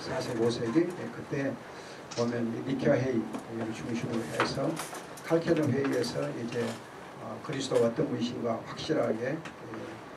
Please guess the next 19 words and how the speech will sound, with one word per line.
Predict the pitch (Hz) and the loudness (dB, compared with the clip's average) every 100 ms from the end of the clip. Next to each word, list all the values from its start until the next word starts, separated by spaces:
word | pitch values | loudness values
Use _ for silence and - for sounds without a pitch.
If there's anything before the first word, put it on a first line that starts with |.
| - | -8
교리로 | - 139 143 117 | 0 4 6 4
정리하고 | - 143 143 135 117 | 2 0 2 2 0
있습니다. | 113 - 117 | -4 -6 -8
아, | - - - - - - - - - - 110 | -10 -12 -14 -14 -12 -10 -8 -6 -8 -8 -6
처음에 | - 190 185 | 4 6 8
이제 | 151 139 139 143 - | 6 4 0 -2 0
아리우스라는 | 127 139 147 - - | 2 4 4 4 0
사람이 | 117 - 120 113 135 160 - - - - 139 | -2 -2 -2 -2 -2 -2 -6 -14 -14 -10 2
예수는 | 135 123 131 123 113 - - - - - - | 4 4 2 0 0 -2 -10 -10 -8 -8 -8
하나님 | - 151 135 - | 0 0 2 -2
같으신 | - - 123 - | -6 -4 -2 -4
분이다. | - - 117 113 110 - - - - | -4 -2 0 0 -2 -8 -12 -12 -10
그래서 | 113 113 - - | -8 -8 -8 -4
그의 | 123 - - - - | 0 0 0 -10 -6
신성을 | - 196 196 190 147 139 | -2 -2 2 4 4 4
이제 | - 117 | 2 -2
부정한 | - 135 123 120 | 0 2 2 0
바 | |
있습니다. | - - - - | -2 -4 -8 -10